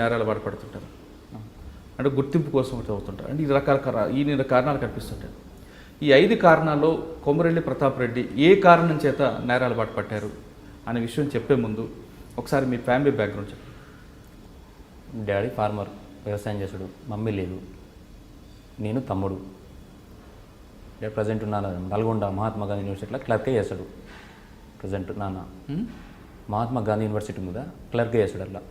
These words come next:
Speaker 2: ప్రజెంట్ ఇప్పుడు. మ్మ్, రెండు వేల పన్నెండులో ఫస్ట్ రెస్టారెంట్ ఉండే నాకు, దాబా మా ఒలిగొండ పక్కలనే. కునపూర్ రాములు కానీ సాంబశివుడు అప్పుడు ఉద్యమించులు బయటకు వచ్చారు,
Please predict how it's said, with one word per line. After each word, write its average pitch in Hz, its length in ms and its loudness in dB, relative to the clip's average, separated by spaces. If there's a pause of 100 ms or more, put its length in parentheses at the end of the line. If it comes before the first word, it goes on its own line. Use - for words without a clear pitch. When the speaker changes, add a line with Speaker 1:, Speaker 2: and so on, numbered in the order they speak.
(120)
Speaker 2:
ప్రజెంట్ 98 360 -2
ఇప్పుడు. 95 160 -10 (1500)
మ్మ్, 113 400 -2 (120)
రెండు 117 240 2
వేల 120 200 4 (200)
పన్నెండులో 123 420 2 (220)
ఫస్ట్ - 180 -10 (100)
రెస్టారెంట్ 135 380 4
ఉండే 104 160 0
నాకు, 92 160 -6 (520)
దాబా 98 220 2 (640)
మా 107 140 -2
ఒలిగొండ 107 320 0
పక్కలనే. 98 320 -2 (1300)
కునపూర్ 117 340 0
రాములు 117 260 4
కానీ 113 180 0
సాంబశివుడు 110 420 0
అప్పుడు 113 200 0
ఉద్యమించులు 107 320 -2
బయటకు 95 260 -2
వచ్చారు, 127 240 0